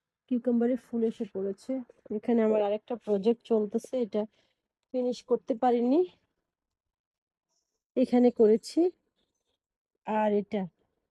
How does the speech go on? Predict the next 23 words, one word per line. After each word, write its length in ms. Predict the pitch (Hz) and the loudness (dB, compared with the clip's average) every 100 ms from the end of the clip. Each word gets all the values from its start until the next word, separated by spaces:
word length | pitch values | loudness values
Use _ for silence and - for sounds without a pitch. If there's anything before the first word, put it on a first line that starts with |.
| _ _ _ _ _ | _ _ _ _ _
এখানেও 460 | 226 240 233 233 220 | -6 0 2 2 2
আমার 300 | 214 214 214 - _ _ 226 | 2 0 0 -6 _ _ -8
মাশাআল্লাহ 540 | 220 208 226 208 190 | -6 -6 -4 -2 -2
অনেক 380 | 190 220 269 - | -2 0 -2 -4
শাক 300 | - 220 - | -4 -4 0
হয়েছে, 480 | 226 202 - 294 349 _ - - _ - | 0 0 -2 -8 -8 _ -18 -18 _ -16
but 220 | - 208 | -10 -4
এখানে 300 | 214 247 247 | -4 0 0
শাকের 400 | 240 226 214 247 | 0 -4 -2 -2
বিচি 300 | 208 214 - | 0 -2 0
আমি 180 | 233 262 | 2 2
ফেলিনি। 500 | - 226 214 233 254 | 4 4 4 2 2
গত 240 | 202 196 | 2 2
বছর 600 | 226 226 220 254 254 269 330 _ _ _ _ _ | 2 2 2 2 4 2 -2 _ _ _ _ _
করেছিলাম 520 | - 214 214 - 247 254 | 4 6 6 4 2 4
এখানে 320 | 247 247 254 | 4 2 2
শাক, 300 | - 269 320 _ _ _ | -2 -6 -6 _ _ _
তো 100 | - | -4
ওখান 260 | 196 247 247 | -4 -2 -2
থেকে 220 | 247 240 | 0 0
মনে 200 | 233 233 | 2 2
হয় 100 | 220 | 0
বিচি 280 | 208 - | -2 -4